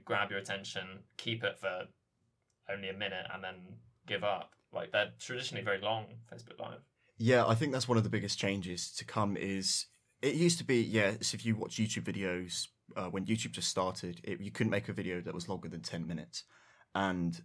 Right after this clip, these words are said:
Speaker 2: now their algorithm says if your video is longer than ten minutes, you're more likely to get pushed to the trending or the front page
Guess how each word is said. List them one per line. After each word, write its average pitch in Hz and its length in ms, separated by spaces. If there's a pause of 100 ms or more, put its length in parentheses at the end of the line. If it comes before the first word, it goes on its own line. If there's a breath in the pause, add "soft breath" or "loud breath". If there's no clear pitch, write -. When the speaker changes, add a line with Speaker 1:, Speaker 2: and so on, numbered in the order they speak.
(100)
Speaker 2:
now 123 240
their 101 180
algorithm 85 680
says 87 400
if 95 120
your 101 100
video 92 300
is 113 140
longer 95 220
than 92 100
ten 92 240
minutes, 90 540
you're 90 340
more 92 160
likely 92 240
to - 80
get - 140
pushed - 280
to 101 80
the 90 100
trending 95 560
or 95 260
the 110 80
front 92 180
page 98 380